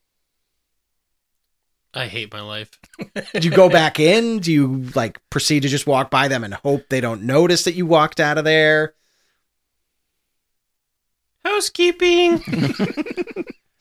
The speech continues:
Speaker 1: You
Speaker 2: And
Speaker 1: fluff your pillow.
Speaker 2: <laughs> t-, the two of them, like, start raising their guns towards you, and they're like, "You just came out of room six six six nine, yes?"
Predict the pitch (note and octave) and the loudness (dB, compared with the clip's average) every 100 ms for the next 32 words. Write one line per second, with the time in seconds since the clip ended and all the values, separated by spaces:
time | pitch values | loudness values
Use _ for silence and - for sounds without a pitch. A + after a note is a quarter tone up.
0 | - E4+ F3 E4+ E4 E4 D#4 E4+ F#4 G#4 | -4 2 4 4 2 0 -2 0 2 4
1 | G4 A#3 D#3+ A3 F3 F#3 G#3+ G3 F3 F3 | 4 2 0 2 4 4 6 6 6 4
2 | D3+ - - D3+ D3 C#3+ C#3 C#3+ B2+ C#3 | 2 0 2 2 2 2 2 2 0 0
3 | C3+ B2+ B2 G#2+ A#2 A#2 A#2 - A#2 G2+ | 0 0 -2 -2 -2 -2 -4 -2 -2 -4
4 | G2 G#2 G2+ G#2 G#2+ G#2 G2+ G2+ - _ | -4 -6 -6 -6 -6 -6 -6 -8 -16 _
5 | _ C3 C3+ C#3 - D#3 C#3 B2+ B2 B2+ | _ -2 2 2 2 2 2 0 0 -2
6 | - C#3 - C#3 - C#3+ - D3 C3+ B2+ | 0 -2 -2 -2 -2 -2 0 0 0 0
7 | B2 C3 C#3+ - | 0 0 0 -2